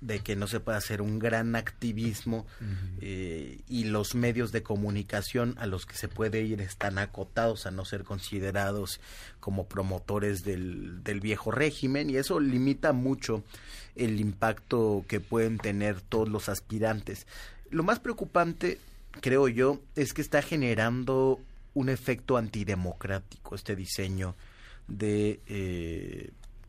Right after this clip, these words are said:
Speaker 1: elección de
Speaker 2: Pero dices, el diseño está hecho para que no suceda gran
Speaker 1: para
Speaker 2: cosa.
Speaker 1: que no suceda nada. Y la encuesta que hoy publica el diario El Financiero,
Speaker 2: Ujú.
Speaker 1: creo que muestra muy elocuentemente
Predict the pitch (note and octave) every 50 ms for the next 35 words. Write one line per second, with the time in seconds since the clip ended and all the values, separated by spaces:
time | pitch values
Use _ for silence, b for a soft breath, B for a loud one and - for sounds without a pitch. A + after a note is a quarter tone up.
0 | - - - - - - - - - - - A#2+ G#2+ G2+ G2 F#2 - - - A2
1 | G#2 G#2 G#2 G2+ G2+ G2 G2 F#2+ F#2+ F#2 F2+ F2 - A#2+ C3 C#3+ D3 C3+ C#3+ C3+
2 | C3 B2+ A#2+ D3+ D3+ E3 E3+ D#3 - - D#3 D#3 D#3+ D#3+ - - F3+ - - A#2+
3 | A2 G#2 - - G#2+ A2+ B2+ C3 - C3+ - - B2+ A#2+ A#2 A#2 A2 A2 A2 A2
4 | A#2 G2+ F#2+ C3 C3+ D#3 E3 D#3 - - F3+ E3+ E3 D#3 D3 D#3 E3 D3 D3+ -
5 | - - - - - - - - D3+ C#3+ C#3 C#3+ D3 D3+ D3 - - - - B2+
6 | A#2 G#2+ G#2+ G#2 - B2+ A#2+ A2+ - - - B2 - - - A2 G#2 G2+ G2+ G#2+
7 | G2+ - B2 A#2 A2+ G#2+ - - A2+ F#2 A2 G#2+ A2+ G#2 - - A#2 A2+ A2 G#2+
8 | G#2 G#2 G2+ A2 G#2+ G#2+ G#2 G#2+ A2 A2+ A2+ A2 G#2 F#2+ - B2+ A#2 A2+ A#2 B2
9 | A#2+ A#2+ - D3+ C#3 A2+ A2 - G2+ F#2 F2+ F2+ F2 F#2 G2+ B B B B B
10 | - - A2 A2+ A2 - E3 D#3 B2+ A2+ A2 A2 A2 G#2+ - C3+ B2 A2+ A2 A2+
11 | A2+ B2 A#2+ A#2 G#2 - - A2 G#2+ G#2+ G#2 - B2 A2+ A2+ A2+ G#2+ G2+ G2 F#2
12 | A#2 A2+ -